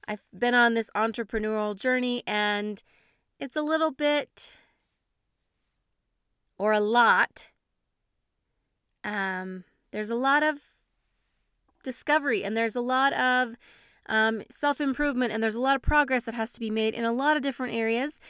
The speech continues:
And the road is not as straight or as simple or straightforward as, if I'm honest, I would really like it to be. So I felt like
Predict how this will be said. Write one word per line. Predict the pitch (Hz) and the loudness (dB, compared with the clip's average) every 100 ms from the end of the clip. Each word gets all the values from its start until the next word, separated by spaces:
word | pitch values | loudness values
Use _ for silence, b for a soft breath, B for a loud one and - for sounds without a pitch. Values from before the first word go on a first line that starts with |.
| B B _ 247 | B B _ 0
And | 254 254 254 247 | 4 4 4 0
the | |
road | 240 269 269 | 4 4 4
is | 254 | 2
not | 262 262 | 2 2
as | 247 | 2
straight | - - 233 233 262 - | -2 -4 0 2 2 0
or | 233 | 0
as | 233 | 0
simple | - 233 240 254 | -2 -2 -2 0
or | 214 233 | 0 0
straightforward | - 262 214 233 233 226 233 - | 0 -2 0 -2 0 0 0 2
as, | 226 226 220 220 - b b b b b | 4 4 2 -4 -14 b b b b b
if | 226 233 | -2 0
I'm | 226 | 0
honest, | 226 226 226 - | 2 0 0 0
I | 214 | 0
would | 214 | 0
really | 220 214 | 2 2
like | 202 202 208 | 2 0 -4
it | - | -8
to | 175 | -8
be. | 180 - b b b - | -8 -10 b b b -18
So | - 269 247 247 247 247 220 b _ _ - | -2 6 8 8 6 4 0 b _ _ -6
I | 233 | -4
felt | - 285 277 | 2 2 4
like | 269 262 - | 0 0 -10